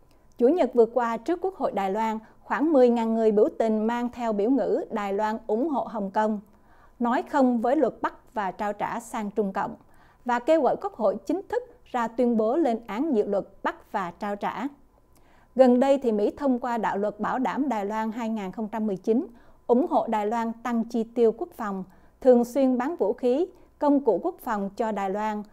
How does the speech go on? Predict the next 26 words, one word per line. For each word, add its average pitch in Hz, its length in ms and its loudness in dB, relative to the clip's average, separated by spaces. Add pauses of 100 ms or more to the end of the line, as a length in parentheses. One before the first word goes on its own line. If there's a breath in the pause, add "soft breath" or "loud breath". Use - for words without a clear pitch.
(260 soft breath)
ủng 254 220 2
hộ 269 200 0
Đài 202 160 -2
Bắc - 180 -4 (120)
tham 240 240 -4
gia 220 220 0
các 311 240 -10
tổ - 120 -4
chức 320 220 -6
quốc 330 120 -8 (100)
tế, 240 280 2 (360 soft breath)
nhìn 247 240 8
nhận 240 220 2
Đài 220 160 0
Loan 262 280 -2
là 233 160 -4
một 202 200 -2
quốc 370 180 -4
gia 226 280 -2 (280 loud breath)
và 226 140 0
sử 226 280 0
dụng 233 280 0
quốc 359 140 -2 (100)
kỳ 208 220 4
Đài 196 180 -6
Loan. 208 340 -4